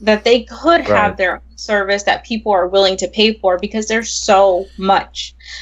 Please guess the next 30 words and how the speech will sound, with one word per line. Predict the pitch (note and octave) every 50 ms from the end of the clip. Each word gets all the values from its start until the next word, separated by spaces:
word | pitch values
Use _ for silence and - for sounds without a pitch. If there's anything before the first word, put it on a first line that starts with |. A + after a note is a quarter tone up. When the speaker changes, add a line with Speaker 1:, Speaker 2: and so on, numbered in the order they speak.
| - - -
Speaker 1:
But | A#3 A#3 A3 - A3+
you | A#3 A#3+
see | A3+ - - C4 C4 B3
it, | - -
like, | - A3 G#3 G3 - -
um, | G3+ G3 F#3 F3 E3+ F3 F#3 - - _ - - - - - - - -
the | A3+
B | G#3+ A3+ B3
B | A3+ A3+ A3+
C | G#3+ - B3+ B3+ B3 B3 G3+
just | G#3 G#3+ G#3+ - -
pulled | - A#3 G3+ G3 G3 F#3 G3 - - _ _ -
recently, | G3 G3+ G#3 G#3+ A#3 G#3+ - - F#3+ F#3 - -
uh, | F#3+ F#3+ F3 F3 E3+
pulled | - - - G#3+ G3 F#3+ - -
all | F3 F#3+ F#3+ F#3+
of | F#3 F3+
their, | F#3 F3+ F3 E3+ E3
like, | D#3 D#3+ D#3 D#3 C#3+ - - -
shows, | - - - G3 F#3 F3+ F3+ F3 E3+ E3+
like | F3 E3 E3 - -
Doctor | F#3 F3 F3+ - D#3 D#3
Who, | - F#3 E3+ E3+
for | - E3+ E3+
example, | E3+ D#3+ - D#3+ D#3+ D#3+ D#3 - E3+ E3+ -
off | - F3 E3 D#3+ -
of | F#3+ E3+
Netflix, | E3+ E3+ F3 E3 - - - - E3+ E3+ D#3 D3+ C#3+ - - - - _ -
um, | F#3+ F#3 - - - -
which | G3 G3+ -